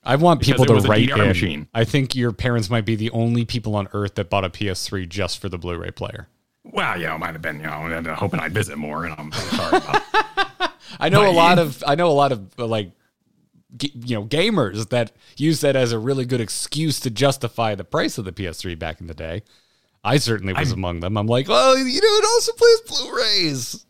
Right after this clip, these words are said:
Speaker 1: you know? I might as well get it."
Speaker 2: I'm pretty sure at the time of release, the PlayStation, because of its lower price, was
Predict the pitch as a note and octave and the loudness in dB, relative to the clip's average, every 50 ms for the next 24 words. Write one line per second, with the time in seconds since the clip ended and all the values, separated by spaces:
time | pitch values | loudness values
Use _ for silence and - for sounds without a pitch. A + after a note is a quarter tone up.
0 | _ - A3 G#3+ G#3+ A3+ A#3 A#3+ A#3+ A3 - - _ _ _ - - F#3+ A3 A#3+ | _ -10 -6 -4 -4 -2 -2 -2 -2 -2 -4 -6 _ _ _ -12 -8 -2 0 2
1 | A#3+ A3 G#3 F#3 G#3+ G#3+ G3 E3 E3+ E3+ F3 G3 A3 - - _ _ _ _ _ | 2 2 2 2 4 4 2 4 2 2 4 4 2 0 -2 _ _ _ _ _
2 | - _ _ _ _ _ _ _ _ _ _ _ _ _ _ _ _ _ - C#3+ | -20 _ _ _ _ _ _ _ _ _ _ _ _ _ _ _ _ _ -6 0
3 | D#3 D3+ - - - C4+ D4 C#4+ B3 - - B3+ G#3+ G3 - C3+ A2+ - - - | 0 0 0 0 0 2 4 4 2 2 2 0 0 2 0 -2 -4 -4 -6 -4
4 | - E3+ E3+ E3+ D#3+ D#3 C3+ A2+ A#2 B2 B2 A2+ G#2+ G#2 A2 A2+ G#2+ G2+ F#2+ - | -2 0 2 2 4 4 2 2 2 2 2 2 2 2 2 2 2 2 0 -2
5 | - - - - A2+ A2+ A2 G#2+ G#2 G2+ G2 G2 - _ - - C#3+ D3 D#3 D3+ | -4 -10 -10 -6 -2 -2 0 0 0 0 -2 -2 -4 _ -6 -4 0 2 2 0
6 | - - D3+ C#3 C3+ B2 - B2 A2+ G#2+ A2+ - - C3+ B2+ A#2+ G#2+ A#2 G#2+ A2 | 0 0 -2 0 0 0 2 2 2 2 2 0 -2 -2 -2 0 0 0 -2 -2
7 | G2 - - G#2+ G#2 A2 A2+ A#2 A#2 A2 G#2+ F#2+ E2 - - - A#2 G#2 F#2+ F2 | -4 -2 -2 0 0 2 2 2 4 2 2 0 -2 -8 -6 -4 -2 -2 -2 -2
8 | E2+ E2+ E2+ - - - - - _ _ _ _ _ _ _ _ _ _ G2 F#2+ | -4 -6 -6 -8 -10 -12 -12 -14 _ _ _ _ _ _ _ _ _ _ -4 0
9 | G2+ A#2+ C3 C3+ C3 B2+ B2 A#2 A2+ A2 A2 G#2 G2 F2 - - | 0 2 2 2 0 -2 0 0 0 2 2 2 0 -2 -8 -14